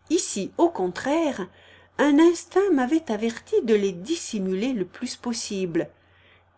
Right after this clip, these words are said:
qu'elles n'avaient plus rien de flatteur, parce que la transformation n'était pas voulue,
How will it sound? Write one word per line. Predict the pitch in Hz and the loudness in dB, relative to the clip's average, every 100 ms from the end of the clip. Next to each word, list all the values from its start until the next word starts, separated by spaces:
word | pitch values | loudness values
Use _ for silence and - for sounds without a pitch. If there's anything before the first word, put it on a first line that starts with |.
| - | -8
qu'elles | 175 170 | -2 0
n'avaient | 170 180 233 | 0 0 -2
plus | 226 190 | 0 -4
rien | 196 254 247 | 0 0 0
de | 208 | -2
flatteur, | - 247 247 233 202 180 175 170 - - _ | -2 -4 0 0 2 0 -4 -12 -16 -20 _
parce | - 214 - | -4 -4 -2
que | 226 | 0
la | 202 | 2
transformation | 180 - 285 254 - 202 185 185 - 339 | 0 -2 -2 -2 -6 -2 -2 -2 2 4
n'était | 247 233 247 | 4 -2 -6
pas | - 320 | 0 0
voulue, | 226 208 185 | 0 -6 -6